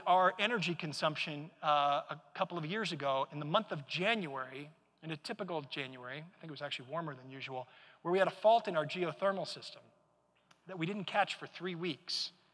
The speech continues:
By the time we caught it, we used, uh, almost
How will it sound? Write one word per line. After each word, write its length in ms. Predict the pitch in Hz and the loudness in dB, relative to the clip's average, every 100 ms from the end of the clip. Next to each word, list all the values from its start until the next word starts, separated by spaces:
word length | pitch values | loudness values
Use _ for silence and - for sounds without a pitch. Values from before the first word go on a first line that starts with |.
| _ _ _ _ _ _ _ _ - | _ _ _ _ _ _ _ _ -6
By 100 | 160 | -4
the 80 | |
time 300 | 160 220 240 | 0 2 2
we 80 | 240 | 0
caught 380 | 180 - 202 190 | -2 6 10 10
it, 80 | - 143 | 8 -2
we 80 | 160 | -4
used, 720 | 156 202 180 160 147 135 - - _ _ _ _ _ _ _ _ _ _ _ _ _ | -2 0 2 2 0 -4 -6 -12 _ _ _ _ _ _ _ _ _ _ _ _ _
uh, 240 | 151 147 160 | 6 8 8
almost 380 | 160 165 165 - | 6 6 6 2